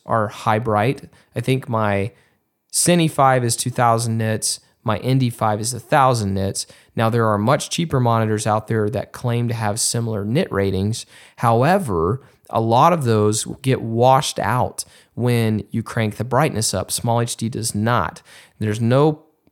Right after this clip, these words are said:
there's no sense in having a two thousand nit monitor if it washes out the screen when you turn up the brightness. That kinda ruins the whole point of having a good monitor. A Small H Ds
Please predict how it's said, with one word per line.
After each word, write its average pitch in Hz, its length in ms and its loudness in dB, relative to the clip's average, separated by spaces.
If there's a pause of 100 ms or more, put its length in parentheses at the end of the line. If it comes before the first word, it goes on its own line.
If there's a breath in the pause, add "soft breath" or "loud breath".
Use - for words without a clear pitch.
(380)
there's 120 160 -2
no 131 120 4
sense 165 440 2
in 135 80 2
having 120 440 2
a 107 40 -2
two 127 180 -2
thousand 117 480 2
nit 113 160 0
monitor 117 540 0
if 101 100 -6
it - 80 -8
washes 113 500 -2
out 104 260 -2
the 135 80 -10
screen 123 460 0
when 107 120 0
you 104 60 -4
turn 110 240 -6
up - 100 -10
the 127 80 -8
brightness. 113 520 -2
That - 120 -12
kinda 113 220 -6
ruins 110 540 -2
the 110 180 -6
whole 117 140 0
point 110 300 -4
of 113 60 -8
having 98 260 -2
a 101 60 -4
good 113 320 -4 (120)
monitor. 104 560 0 (460 loud breath)
A 117 80 -6
Small 147 340 4
H 120 220 0
Ds 127 560 0